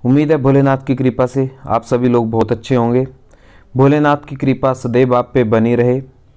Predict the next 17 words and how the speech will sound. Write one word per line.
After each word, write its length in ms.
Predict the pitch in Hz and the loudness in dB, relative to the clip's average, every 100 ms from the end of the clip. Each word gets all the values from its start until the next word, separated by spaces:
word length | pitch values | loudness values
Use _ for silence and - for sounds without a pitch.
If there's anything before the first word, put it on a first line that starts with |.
| _ _ - | _ _ -4
आज 240 | 139 156 | -2 0
हम 140 | 156 | 0
आपको 240 | 143 139 147 | 0 0 -2
दर्शन 340 | 127 127 143 | -2 -2 -4
करवाएंगे 420 | 131 127 127 131 | 0 0 2 0
शिव 260 | 135 131 120 | 0 -2 -2
मूर्ति 320 | 120 107 110 104 | -2 -2 -4 -4
के, 160 | 104 104 - - _ _ _ - | -6 -8 -14 -20 _ _ _ -6
जो 120 | 131 | -4
कि 100 | 143 | 0
दिल्ली 320 | 139 143 147 | 0 2 2
की 80 | 143 | 0
सबसे 280 | 143 143 147 | -2 -2 0
बड़ी 200 | 135 135 | 2 0
शिव 340 | 135 123 123 - 117 | 0 -4 -4 -10 -4
मूर्ति 360 | 113 107 123 | -4 -2 0
है 200 | 127 139 | 0 -2